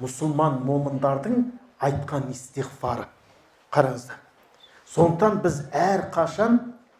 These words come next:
не істеуіміз керек? Истиғфар айтып, Алладан кешірім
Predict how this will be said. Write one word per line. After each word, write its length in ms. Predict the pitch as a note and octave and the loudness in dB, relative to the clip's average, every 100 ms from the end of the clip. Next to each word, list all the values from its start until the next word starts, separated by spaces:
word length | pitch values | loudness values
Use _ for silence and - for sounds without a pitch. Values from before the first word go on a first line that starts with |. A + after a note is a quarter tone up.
| - | -2
не 100 | C#3 | 0
істеуіміз 520 | C#3+ E3+ D#3 D3 C#3+ | 2 2 2 2 0
керек? 300 | D3+ F3+ - - - _ _ - | 2 2 0 -10 -20 _ _ -10
Истиғфар 920 | C#3+ A#2 - D#3 D3 - G3 F3 - C3+ | -8 -8 -2 0 0 2 4 4 0 -2
айтып, 420 | C#3+ C#3+ - D4 - - - - _ _ _ | 0 0 4 2 2 -4 -12 -20 _ _ _
Алладан 840 | A#2+ D#3 D3 C#3+ C#3+ F3 F3+ - - _ _ - | 2 2 4 2 4 2 -2 -6 -16 _ _ -8
кешірім 580 | D3+ C#3+ - D3 C#3+ | -2 0 0 0 -2